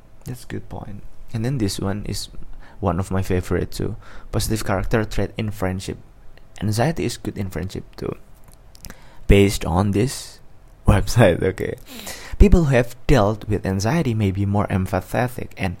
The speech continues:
understanding to the issues that others face. Yeah, because, like, uh, we tend to position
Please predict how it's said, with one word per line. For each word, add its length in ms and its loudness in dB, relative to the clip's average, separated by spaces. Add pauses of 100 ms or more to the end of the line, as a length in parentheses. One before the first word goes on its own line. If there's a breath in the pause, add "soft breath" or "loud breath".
understanding 640 -4
to 120 -6
the 200 -4
issues 480 -2 (560 loud breath)
that 220 2
others 420 0
face. 800 -8 (120)
Yeah, 240 0 (760)
because, 420 -4
like, 320 -6 (680)
uh, 240 -2
we 720 -4 (100)
tend 340 -2
to 540 -4 (280)
position 720 -2